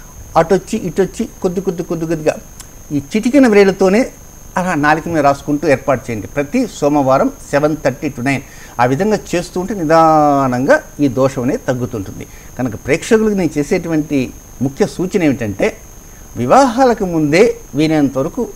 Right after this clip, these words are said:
అబ్బాయి జాతకాలు కానీ అమ్మాయి జాతకాలు ఇలాంటివి ఉంటే వాటిని అక్కడే మందు వేసుకోవటం అనేది చాలా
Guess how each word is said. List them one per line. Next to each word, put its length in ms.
అబ్బాయి 320
జాతకాలు 380
కానీ 240
అమ్మాయి 360
జాతకాలు 260
ఇలాంటివి 480
ఉంటే 360
వాటిని 240
అక్కడే 280
మందు 300
వేసుకోవటం 480
అనేది 320
చాలా 260